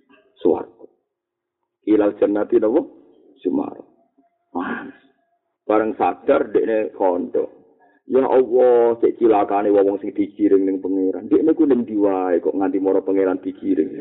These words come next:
<laughs> Jare dekne ning ndi wae. Terus masih Abdul Qasim Al-Junaid,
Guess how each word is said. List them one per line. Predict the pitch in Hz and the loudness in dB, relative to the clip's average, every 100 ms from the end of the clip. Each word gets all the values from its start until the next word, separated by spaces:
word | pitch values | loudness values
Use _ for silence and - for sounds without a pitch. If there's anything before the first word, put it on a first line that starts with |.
| - - - - - - | -6 -4 -4 -6 -6 -10
<laughs> | - - - - - - - - | -14 -16 -18 -18 -20 -20 -20 -4
Jare | 98 92 | -2 2
dekne | 104 120 123 | 2 2 2
ning | 127 | 2
ndi | 110 104 | 0 -4
wae. | 95 - - - - - _ - - _ _ _ _ _ _ | -4 -4 -8 -14 -16 -20 _ -20 -20 _ _ _ _ _ _
Terus | - - - - - | -4 -4 -4 -16 -14
masih | - 117 117 180 123 | -4 -2 2 2 2
Abdul | 120 120 120 | 2 0 0
Qasim | 120 117 | 0 2
Al-Junaid, | 120 123 131 | 0 2 0